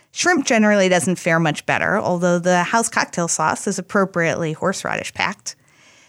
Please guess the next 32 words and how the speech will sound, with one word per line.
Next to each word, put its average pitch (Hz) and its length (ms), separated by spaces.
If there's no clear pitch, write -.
The 285 80
best - 300
bet - 180
by 349 140
far 214 480
among 220 180
the 202 80
main 196 220
courses 254 560
is 190 120
a 190 60
piece 185 240
of 180 80
fish. - 400
Typically, 202 420
you - 140
have 190 120
a 185 40
choice 180 300
of 175 60
salmon, 170 480
tilapia, 185 640
or - 100
trout, - 420
which - 160
can 269 100
be 240 120
grilled, 180 520
blackened, 196 480
broiled, 147 400
or 214 120
fried. 151 420